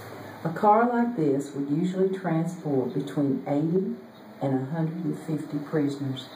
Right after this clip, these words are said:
Many times the prisoners on the transports were not given food or drink and were forced to travel in these cars in extreme temperatures for days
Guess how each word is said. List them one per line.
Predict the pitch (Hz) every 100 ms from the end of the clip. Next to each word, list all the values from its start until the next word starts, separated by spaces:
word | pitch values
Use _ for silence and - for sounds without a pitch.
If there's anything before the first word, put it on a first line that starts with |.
| - - - - - -
Many | 170 202 240
times | - 185 165 156 151
the | 143
prisoners | - 175 175 185 180
on | 185 156 165
the | 180
transports | - 175 160 - - 135 120 -
were | 135 139
not | 135 143 143
given | 165 160 143
food | - 165 160 160 -
or | 139 160
drink | 175 147 127 117 - - - - - - -
and | 156 156
were | 151
forced | 151 196 202 208 -
to | 226
travel | - 165 143 139 139
in | 147 143
these | 151 185 -
cars | 170 135 127 127 123 -
in | 147 151
extreme | 139 - 165 165 175 180
temperatures | 156 139 143 135 123 117 -
for | - 139
days | 143 143 156 160 160